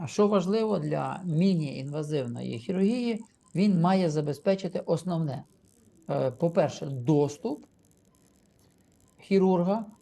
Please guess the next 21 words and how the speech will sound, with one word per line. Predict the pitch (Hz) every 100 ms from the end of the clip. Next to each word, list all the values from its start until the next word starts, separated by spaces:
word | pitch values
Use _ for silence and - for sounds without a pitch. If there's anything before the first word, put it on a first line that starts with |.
| -
до | 147 175
об'єкта | 185 175 170 156 165 180 180 180
операції, | 170 180 180 175 - 202 208 208 - _ -
його | 185 208
гарну | 170 175 160 151
візуалізацію, | 139 139 147 143 139 139 147 226 247 - - -
а | - 170 143
в | 131 -
ідеальних | 147 127 135 185 262 214
умовах | 240 240 240 233 - _ _
ще, | - - 240
щоб | - 196 180 175
і | 170 185
там | - 185 202 208 196
могли | 156 143 190
бути | 165 180 185
інструменти | 180 143 - 151 147 160 180 175 170 -
асистента. | 151 - 156 - 165 131 107 123 - _ _ _ -
Тому | 151 156
що, | 160 143 - - _ _ _ _
м, | 196 -